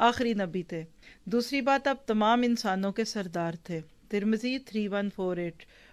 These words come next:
और इसके बाद आप सब इंसानों के लिए नबी बनाकर भेजे गए थे। सूरत अल-अराफ वन फिफ्टी एट, अगले पेज की पहली लाइन है। तो गोया कि ईमान बिल रिसालत जो है, ये एक पूरा topic है। इसको चूँकि हम पढ़ चुके पीछे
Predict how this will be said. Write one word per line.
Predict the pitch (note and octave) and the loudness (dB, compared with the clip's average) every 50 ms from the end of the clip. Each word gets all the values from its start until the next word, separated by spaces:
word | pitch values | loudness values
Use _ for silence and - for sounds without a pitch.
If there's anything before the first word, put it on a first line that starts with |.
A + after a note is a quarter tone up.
| - - | -10 -4
और | - G3 G3+ A3 B3 B3 C4 - - | 0 2 4 4 2 2 -2 -6 -6
इसके | - G#3+ - - A3 G#3 F#3+ | -6 -6 -4 -2 -2 -2 0
बाद | F3+ G3 G3 G3+ A3 A#3 A#3 - - - | 2 2 2 4 2 0 -2 -8 -8 -2
आप | G3+ G3+ G3 G3 - | 2 2 2 2 0
सब | - - - A3+ A3+ A#3+ A3 A#3+ | -6 -6 -2 0 2 2 2 0
इंसानों | A3 A3 G#3+ - G#3 F#3+ F#3+ F#3+ G#3 A#3 B3 | -2 -2 -4 -4 -4 -2 -2 0 0 0 0
के | A#3+ A#3+ A3+ | 2 2 2
लिए | A3+ A3+ A3 | 2 2 0
नबी | G#3 G3 F#3+ F3+ G3+ | 0 -2 -2 -4 -4
बनाकर | G3 F#3+ F#3 F3+ F3+ E3+ - G3+ F#3+ | -6 -4 -4 -4 -4 -4 -4 -6 -6
भेजे | F3+ F#3 F3+ E3+ G#3+ G#3 G3+ | -6 -6 -6 -4 -4 -6 -4
गए | F#3+ G3+ G3+ G3 | -2 -2 -2 -2
थे। | - - A3+ A#3+ D4 - - - - - | -2 -2 -4 -4 -4 -6 -10 -20 -20 -10
सूरत | - - F#3+ F#3+ G3+ - G3+ | -8 -6 -4 -4 -2 -2 0
अल-अराफ | G3+ G3+ G3 F#3 F#3+ F#3 G3 A3 G#3+ - | 2 2 2 4 4 4 4 2 2 0
वन | G#3+ G#3 G#3 | -2 -2 -2
फिफ्टी | G3 G3 F3+ E3+ - - G3+ F#3+ F#3+ | -2 -4 -6 -8 -8 -8 -6 -4 -4
एट, | G3 A3+ A#3+ - - | -4 -4 -6 -8 -8
अगले | - G3 F3+ G#3 G#3 G3+ | -8 -6 -4 -2 -4 -2
पेज | - G3+ G3 F#3 - | -2 -4 -4 -4 -6
की | - - A3+ | -6 -8 -6
पहली | A3 A3+ G3+ G3+ G3+ G3 | -2 0 0 0 0 -2
लाइन | F3+ F3+ D#3+ D#3+ D#3+ E3 | -2 -2 -4 -6 -6 -8
है। | E3 E3 E3 - - - - - - - - | -10 -12 -14 -16 -20 -20 -20 -20 -20 -8 -6
तो | A#3+ | -4
गोया | G#3+ B3 C4+ C#4 C#4+ D4 | 0 2 4 4 4 4
कि | C#4+ C#4 C#4 | 2 0 -2
ईमान | B3+ A#3+ A#3 A#3 A#3 A#3 A#3+ | 0 0 2 2 2 2 2
बिल | A3 B3 B3+ G3 | 2 2 0 2
रिसालत | F3+ G3+ - - G3+ G3 G3 G#3 A3+ A3+ | 0 -2 0 2 4 4 4 4 2 2
जो | - G#3 G#3+ | 2 2 2
है, | A3 A3 | 2 2
ये | A3 G#3+ G#3 G3+ | 2 2 2 0
एक | F#3+ - - | 0 -2 -4
पूरा | G3 G3+ G3+ G#3+ G#3+ G#3 | -4 -2 2 2 2 2
topic | - F#3 F3 - - A3+ A3 - | 0 -2 -4 -2 -2 -2 0 2
है। | A#3 A3+ | 2 2
इसको | A3+ - A3+ A3 | 2 2 0 -2
चूँकि | - - A3 A#3+ A#3+ - D4 D4 | 0 -2 -2 -2 0 0 2 2
हम | C4 C4+ B3+ B3 | 2 2 0 2
पढ़ | - G#3+ A3+ C4+ | 4 4 4 4
चुके | - C4+ C4+ - C#4 B3+ | 2 -2 -2 0 0 0
पीछे | A3 B3 A#3+ A3 - B3+ B3 B3 | 2 2 0 0 4 6 6 6